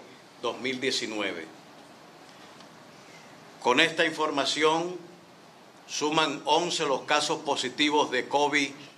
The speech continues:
dos mil diecinueve y esperamos servir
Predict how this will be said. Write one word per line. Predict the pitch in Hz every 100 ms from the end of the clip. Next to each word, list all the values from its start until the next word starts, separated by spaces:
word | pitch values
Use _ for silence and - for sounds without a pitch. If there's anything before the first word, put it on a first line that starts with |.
| - -
dos | 120 110
mil | 131 139
diecinueve | 139 123 120 120 151 160 165 160 - - - - - - -
y | 120
esperamos | 117 120 127 156 156 151 - - - - - -
servir | - 131 120 123 151 151 156 -